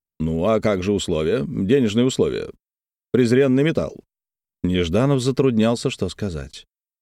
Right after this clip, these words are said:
«Послушайте», промолвил Сипягин, нагнувшись вперёд всем корпусом и ласково тронув концами пальцев колено Нежданова.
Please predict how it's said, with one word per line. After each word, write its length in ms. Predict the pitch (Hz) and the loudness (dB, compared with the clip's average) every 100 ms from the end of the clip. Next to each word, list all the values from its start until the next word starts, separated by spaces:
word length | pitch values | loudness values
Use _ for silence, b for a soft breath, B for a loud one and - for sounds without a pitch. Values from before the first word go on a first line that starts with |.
| _ _ _ _ _ | _ _ _ _ _
«Послушайте», 720 | 90 87 82 85 65 - 71 | -2 -2 -2 -4 -4 -6 -6
промолвил 480 | 92 98 98 92 92 | -2 0 2 2 0
Сипягин, 500 | - 95 98 98 98 | -2 0 0 0 0
нагнувшись 640 | 92 95 98 - 98 - | 0 0 -2 -2 -4 -4
вперёд 560 | - 92 101 113 - - | -4 0 2 0 -4 -18
всем 320 | - - 95 87 | -6 -2 -2 0
корпусом 580 | 113 131 127 - 117 - | 0 0 -4 -2 -4 -2
и 80 | 107 | 0
ласково 500 | 123 135 - 123 117 | 0 -2 -4 -2 -2
тронув 400 | 110 107 104 98 _ _ _ _ | 0 0 0 -4 _ _ _ _
концами 560 | 87 85 - 90 87 - | -2 -2 0 0 -2 -2
пальцев 540 | 104 123 - - 113 _ | -2 0 -2 -4 -4 _
колено 340 | 107 98 92 90 | -2 0 0 0
Нежданова. 560 | 95 87 71 - - | -2 -4 -6 -8 -16